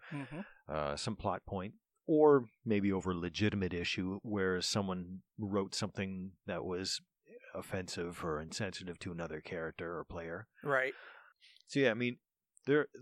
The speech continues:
Speaker 2: asking why games die. Poof.
Speaker 1: <laughs>
Speaker 2: Better, almost better off asking, "How can any game possibly continue?"
Speaker 1: <laughs> How can we
Speaker 2: There's
Speaker 1: continue
Speaker 2: so many
Speaker 1: on
Speaker 2: factors.
Speaker 1: when you can block each step I take?
Speaker 2: Yeah,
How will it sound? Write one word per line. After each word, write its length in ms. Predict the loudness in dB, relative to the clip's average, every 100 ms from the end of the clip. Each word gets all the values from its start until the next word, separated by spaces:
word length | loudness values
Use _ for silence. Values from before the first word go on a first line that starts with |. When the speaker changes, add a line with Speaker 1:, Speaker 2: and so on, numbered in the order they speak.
| -20 _ _ 0
Speaker 2:
asking 420 | 0 2 2 4
why 220 | 4 2
games 320 | 2 0 -2 -2
die. 300 | -2 -2 -6 -2
Poof. 340 | 2 2 0 -14 _ _ 0
Speaker 1:
<laughs> 380 | 0 0 -4 4
Speaker 2:
Better, 300 | 6 6 6
almost 320 | 8 10 10 8
better 200 | 8 8
off 160 | 6
asking, 420 | 2 2 0 -4 -10 _
"How 320 | -6 0 0 0
can 220 | -2 -2 0
any 220 | -2 0
game 260 | 0 -2 0
possibly 460 | -2 -2 0 -2
continue?" 560 | 0 -2 -2 -2 -2 0 0 0 0
Speaker 1:
<laughs> 160 | 0 -2 -6 -18 -18 -18
How 240 | -12 6 6
can 240 | 8 4
we 100 | 4
Speaker 2:
There's 240 | -2 -4 0
Speaker 1:
continue 160 | 4
Speaker 2:
so 120 | 6 10
many 180 | 10
Speaker 1:
on 100 | 12 8
Speaker 2:
factors. 200 | 4 -4 -10 -6
Speaker 1:
when 140 | -2 0
you 100 | 6
can 180 | 6 6
block 340 | 4 4 2
each 220 | -6 -6
step 240 | -2 -2 0
I 60 | -2 -2
take? 480 | -2 -2 -2 -10 -12 -16 -20 -20 -20 -6
Speaker 2:
Yeah, 340 | 0 2 0